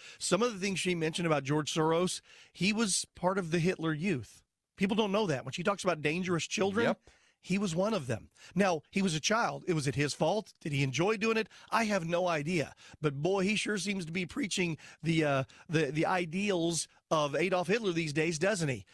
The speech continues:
Speaker 1: Silencing freedom of speech, disarming America.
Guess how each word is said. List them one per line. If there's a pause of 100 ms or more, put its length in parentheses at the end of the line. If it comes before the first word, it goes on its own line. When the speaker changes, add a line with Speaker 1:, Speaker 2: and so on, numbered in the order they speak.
Speaker 1:
Silencing
freedom
of
speech,
disarming
America.